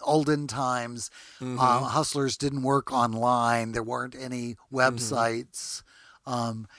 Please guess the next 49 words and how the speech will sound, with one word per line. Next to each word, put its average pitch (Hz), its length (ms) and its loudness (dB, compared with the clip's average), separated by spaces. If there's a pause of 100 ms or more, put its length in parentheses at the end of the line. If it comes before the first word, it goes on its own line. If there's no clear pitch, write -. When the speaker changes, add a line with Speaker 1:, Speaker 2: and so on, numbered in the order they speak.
(200)
Speaker 1:
and 123 200 -2
they 127 180 4
were, 123 440 -2 (340)
they 139 120 -2
would 135 160 0
work 135 500 0
in 135 220 -2
that 135 320 8
general 147 460 2
area 110 400 2
on 110 360 -2
the 117 60 -6
streets 117 460 -2
around 120 280 0
Plummer 127 300 -2
Park, 120 480 0
around 117 320 -2
there. 107 260 0 (340)
Um, 120 380 -2 (720)
that's 139 260 2
where 143 160 0
Yukon 131 360 -2
Mining 156 240 2
Company 156 260 -2
was. 143 220 0
It 165 80 -6
was 127 140 -6
in 131 100 -4
the 120 60 -10
front 220 220 2
of 226 60 -2
the 214 60 -2
parking 180 320 -2
lot, 170 180 -2
I 131 100 -2
believe, 165 720 -2
out 147 240 -2
in 147 160 -6
front 175 360 -6
of 147 220 0
what 143 160 -6
used 165 320 0
to 170 60 0
be 151 140 4
the 135 120 -4
Trader 131 380 0
Joe's 104 560 4
over 110 260 -4
there. 98 380 -4